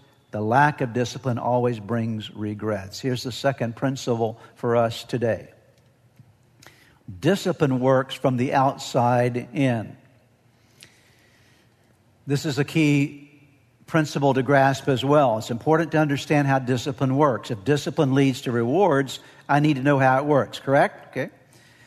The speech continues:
So how does it work? Discipline doesn't work from the inside out. It works from the outside in. Generally speaking, discipline has to be enforced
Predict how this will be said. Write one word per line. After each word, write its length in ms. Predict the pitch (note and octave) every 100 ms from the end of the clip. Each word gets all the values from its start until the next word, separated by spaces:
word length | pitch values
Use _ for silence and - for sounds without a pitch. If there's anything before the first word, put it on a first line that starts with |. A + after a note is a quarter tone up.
| _ _
So 200 | - F3
how 220 | C#3+ E3
does 200 | F#3 D#3
it 100 | F3+
work? 400 | E3+ E3 A2+ G#2
Discipline 480 | C3+ E3+ A3 - F#3
doesn't 340 | D#3+ D3+ D3+
work 300 | D3+ D#3 D#3+
from 140 | E3 C#3+
the 180 | C3+ D3+
inside 680 | D#3 - D3+ D#3 D3 B2 - -
out. 480 | D3+ D3+ C3+ D3+ - - -
It 120 | D#3+
works 280 | D3 D#3 D#3
from 160 | D#3
the 160 | C#3+ D3
outside 640 | C3+ D#3 - D3 C3 C#3+ D3
in. 340 | E3+ D3 G#2 - - - - _ _ _ _ _ _ _
Generally 600 | G2+ A#2+ G3 A#3 A3 G#3
speaking, 680 | - - E3+ E3+ D3+ C3+ C3
discipline 520 | C#3+ F#3+ A3 - F#3
has 300 | D#3 E3 D#3+
to 100 | -
be 120 | D3
enforced 920 | D3 C3+ - G#3 G#3+ F#3+ F3 - -